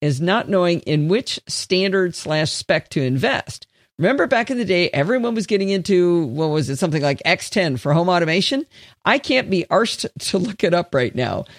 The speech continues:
but it offered the kind of flexibility the cool kids are finding in the Raspberry Pi these days. But I haven't heard it mentioned in years now.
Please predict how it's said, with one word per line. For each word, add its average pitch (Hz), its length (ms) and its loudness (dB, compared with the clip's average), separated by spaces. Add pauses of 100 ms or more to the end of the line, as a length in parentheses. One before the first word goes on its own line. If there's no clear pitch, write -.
(120)
but 185 120 2
it 170 100 4
offered 214 380 2
the 208 80 0
kind 175 320 0
of 143 100 0
flexibility 202 640 0
the 185 140 0
cool 220 280 0
kids 165 280 0
are 180 80 0
finding 139 320 0
in 170 80 0
the 147 80 -2
Raspberry 151 460 0
Pi 320 240 0
these 160 220 0
days. - 360 -4 (260)
But - 100 -2
I 302 60 4
haven't 247 200 2
heard 220 160 4
it - 120 -2
mentioned 151 340 0
in 226 120 0
years 247 340 0
now. - 300 -8